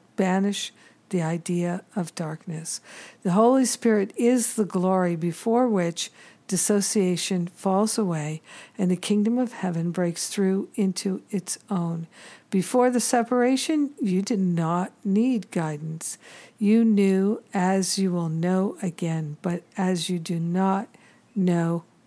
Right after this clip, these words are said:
now. Our willingness is all that's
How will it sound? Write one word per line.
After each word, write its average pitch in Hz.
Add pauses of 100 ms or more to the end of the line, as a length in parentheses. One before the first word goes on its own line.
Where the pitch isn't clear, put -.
(120)
now. 160 (580)
Our 185
willingness 226 (100)
is 196
all 190
that's 175